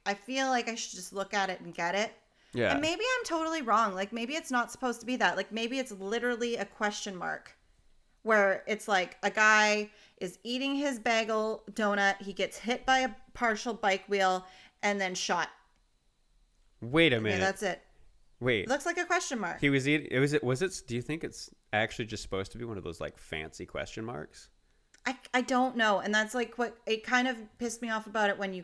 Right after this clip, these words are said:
Speaker 1: got the book. Um, I also reminds me of, like, this Netflix special. I think it was, like,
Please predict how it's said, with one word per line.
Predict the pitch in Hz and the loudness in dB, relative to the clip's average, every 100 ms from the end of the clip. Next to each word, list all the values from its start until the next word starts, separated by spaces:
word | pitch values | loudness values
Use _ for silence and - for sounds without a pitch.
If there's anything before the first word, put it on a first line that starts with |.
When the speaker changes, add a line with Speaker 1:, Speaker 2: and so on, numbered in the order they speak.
| - | 2
Speaker 1:
got | 202 220 240 | 4 4 0
the | |
book. | 254 269 285 - _ - - - - - | -2 0 -2 -8 _ -20 -20 -20 -12 0
Um, | 220 220 208 196 185 170 _ _ _ _ _ _ _ _ _ _ _ _ _ - | 4 4 2 -2 -8 -14 _ _ _ _ _ _ _ _ _ _ _ _ _ 6
I | 233 | 8
also | 226 226 226 | 8 4 2
reminds | 240 220 208 214 214 | -2 2 2 0 -2
me | 233 | -2
of, | 208 202 | 0 0
like, | 190 185 | -4 -2
this | 185 175 - | -4 -4 -6
Netflix | 202 247 311 320 | -2 -2 -2 -4
special. | - 359 359 - 392 403 403 | -2 -2 -2 0 0 2 0
I | 262 | -2
think | 254 254 | -2 -2
it | |
was, | - 330 | -4 -4
like, | 277 233 208 | -2 -2 -4